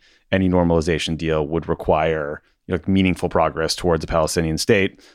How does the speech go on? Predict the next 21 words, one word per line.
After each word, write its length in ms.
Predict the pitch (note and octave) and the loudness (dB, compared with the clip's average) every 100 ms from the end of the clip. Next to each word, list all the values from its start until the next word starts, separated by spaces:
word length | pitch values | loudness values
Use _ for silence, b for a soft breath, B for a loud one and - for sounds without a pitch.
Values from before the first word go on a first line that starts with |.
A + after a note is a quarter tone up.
| _ | _
Tony 240 | - G2+ F2 | 0 2 2
Blinken, 720 | F2+ F2 F2+ E2 D#2 E2+ - | 0 0 -2 -2 -2 -6 -4
um, 600 | E2+ D#2+ D2+ D2 D2 F2 _ | 0 0 0 0 -4 -10 _
made 280 | - F2 D#2 | -4 -2 -2
similar, 560 | - F2 D#2+ D2+ D2+ D2+ | 0 0 2 0 0 -2
similar 360 | - G#2 F2+ | 2 4 4
comments 480 | D#2+ - F2 E2 - | 2 0 0 0 -2
to 140 | - D#2 | 0 2
us 400 | E2 - - - b b - | 2 2 -2 -4 b b -4
when 140 | F2+ | 0
we 140 | E2+ | 2
interviewed 340 | E2+ E2+ E2+ E2 | 2 0 0 2
him, 140 | F2 | 2
Ben. 400 | D#2+ E2 D#2 D#2 b b b | 2 2 2 -4 b b b
I, 220 | - F#2+ | -4 0
I 40 | G#2 | 2
do 180 | G#2+ G2 | 4 2
think 320 | A2+ F2+ D2+ | 2 0 0
that, 380 | F#2 D#2+ D#2 - | 0 2 2 -2
you 80 | F#2+ | -2
know, 320 | D#2+ D#2 D#2 | 0 -2 -4